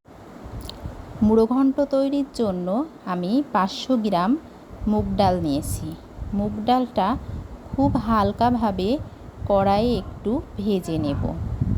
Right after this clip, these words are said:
সাথে দুইটা তেজপাতা দিয়ে দিলাম। হালকা ব্রাউন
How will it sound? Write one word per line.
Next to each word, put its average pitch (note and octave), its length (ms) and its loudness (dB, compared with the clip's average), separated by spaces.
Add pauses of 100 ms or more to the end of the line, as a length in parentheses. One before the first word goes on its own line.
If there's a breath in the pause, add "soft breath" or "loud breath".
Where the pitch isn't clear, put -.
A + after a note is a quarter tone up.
(380)
সাথে A3 400 2
দুইটা A3+ 400 2 (240)
তেজপাতা A3 600 0
দিয়ে A#3+ 260 0
দিলাম। B3+ 340 0 (1600)
হালকা A#3 460 2
ব্রাউন G#3+ 420 0